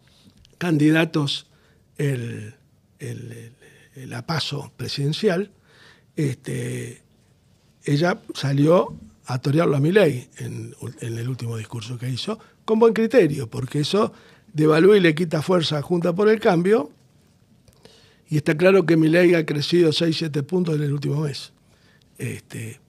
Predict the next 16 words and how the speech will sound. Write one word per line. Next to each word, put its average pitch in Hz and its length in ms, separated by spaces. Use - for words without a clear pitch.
después, 226 500
si 165 220
Milei 202 320
tiene 127 560
capacidad 160 800
territorial 170 840
para 147 220
controlar 147 380
el 175 100
comicio, 156 800
que - 140
no 120 80
es - 100
una 120 100
cuestión 139 300
menor, 151 480